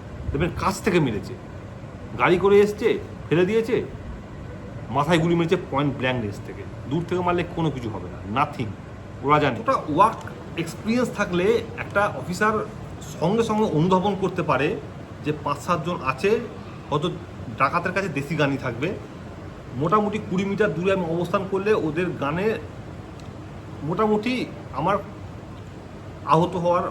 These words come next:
অনেকটা রিডিউস হয়ে যাবে। কিন্তু অপরদিকে আমাদের কাছে সরকারি গান আছে যে কোনো পুলিশ স্টাফের কাছে, তো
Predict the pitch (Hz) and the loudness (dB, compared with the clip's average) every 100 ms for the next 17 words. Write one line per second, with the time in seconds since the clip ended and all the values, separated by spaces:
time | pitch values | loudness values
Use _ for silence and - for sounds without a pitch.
0 | - 147 175 226 190 - 127 131 170 240 | -4 -4 0 2 0 -2 0 4 6 6
1 | - 120 101 90 - - - - - - | 4 -2 -4 -8 -12 -14 -14 -14 -14 -14
2 | - 143 147 180 151 180 185 185 170 180 | -8 -4 -2 0 0 0 0 0 0 0
3 | 185 - 143 156 147 127 104 107 98 127 | 0 2 4 6 6 4 0 -4 -6 -2
4 | 185 170 165 160 156 131 107 98 - - | 0 -2 0 0 0 -2 -4 -10 -12 -14
5 | - - - - - - | -16 -14 -14 -12 -8 -6